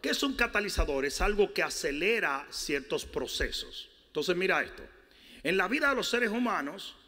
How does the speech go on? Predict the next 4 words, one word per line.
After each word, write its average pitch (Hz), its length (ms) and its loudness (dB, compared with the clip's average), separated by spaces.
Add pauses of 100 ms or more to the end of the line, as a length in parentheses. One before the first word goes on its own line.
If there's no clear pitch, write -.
(280)
hay 175 140 2
catalizadores. 139 1000 -2 (720)
Por - 180 -10
ejemplo, - 420 -2